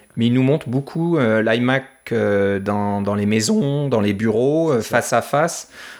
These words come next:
Speaker 1: pour égayer, comme tu dis, un petit peu l'environnement, de
Speaker 2: Ouais.
Speaker 1: sortir un peu des,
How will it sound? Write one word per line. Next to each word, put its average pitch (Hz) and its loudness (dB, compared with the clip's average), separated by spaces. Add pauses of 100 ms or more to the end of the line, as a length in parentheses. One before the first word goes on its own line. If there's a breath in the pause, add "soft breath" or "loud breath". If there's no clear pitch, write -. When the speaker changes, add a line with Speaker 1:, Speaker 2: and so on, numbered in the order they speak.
(140)
Speaker 1:
pour 131 0
égayer, 135 2
comme 127 2
tu 127 -4
dis, 135 2
un 107 2
petit 110 -4
peu 139 0
l'environnement, 117 2
de 110 0
Speaker 2:
Ouais. 101 -4
Speaker 1:
sortir 131 0
un 107 4
peu 123 -2
des, 101 0